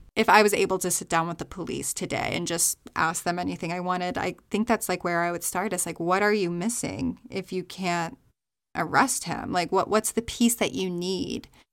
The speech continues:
to be able to, like, bring charges forward or to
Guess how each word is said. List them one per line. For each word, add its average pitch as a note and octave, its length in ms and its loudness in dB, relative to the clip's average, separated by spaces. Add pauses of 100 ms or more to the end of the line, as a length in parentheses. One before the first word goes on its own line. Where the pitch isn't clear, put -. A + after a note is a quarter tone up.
to G3 140 2
be F3+ 120 4
able F3 200 2
to, F3 100 -4
like, E3 280 -2
bring G3+ 220 4
charges F#3 520 2
forward - 340 -2
or D#4+ 360 4 (240)
to B3 280 0